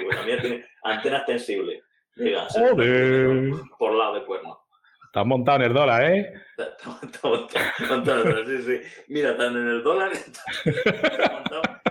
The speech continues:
Speaker 1: que mi tío, hablando de dólares, se ha ido, se ha ido a los, a los usa, ¿sabes? Los,
Speaker 2: Ah, hostia.
Speaker 1: a, a, mm,
Speaker 2: ¿A Wisconsin?
Speaker 1: Estados Unidos. A Wis-, no sé la ciudad exactamente, puede ser Wisconsin, ¿eh? Sí,
Speaker 2: Ah,
Speaker 1: me
Speaker 2: vale,
Speaker 1: suena
Speaker 2: vale.
Speaker 1: ahora que lo dices. Y, y me dice que no sé qué historia que, que están saliendo. Ayer se ha ido a ver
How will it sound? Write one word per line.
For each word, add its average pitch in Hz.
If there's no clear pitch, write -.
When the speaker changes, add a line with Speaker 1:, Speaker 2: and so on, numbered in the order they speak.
Speaker 1:
que 135
mi 127
tío, 180
hablando 147
de 151
dólares, 156
se 123
ha 147
ido, 151
se -
ha -
ido 147
a 139
los, 110
a 98
los -
usa, -
¿sabes? -
Los, 117
Speaker 2:
Ah, 202
hostia. 190
Speaker 1:
a, 92
a, -
mm, 156
Speaker 2:
¿A 160
Wisconsin? 160
Speaker 1:
Estados 95
Unidos. -
A 101
Wis-, 113
no 190
sé 196
la 175
ciudad 156
exactamente, -
puede -
ser 147
Wisconsin, -
¿eh? -
Sí, -
Speaker 2:
Ah, 135
Speaker 1:
me 135
Speaker 2:
vale, 131
Speaker 1:
suena 110
Speaker 2:
vale. 110
Speaker 1:
ahora 117
que 113
lo 110
dices. 110
Y, 113
y 117
me 113
dice 151
que 151
no 135
sé 170
qué 151
historia 151
que, 120
que -
están 123
saliendo. 120
Ayer 131
se -
ha -
ido -
a -
ver -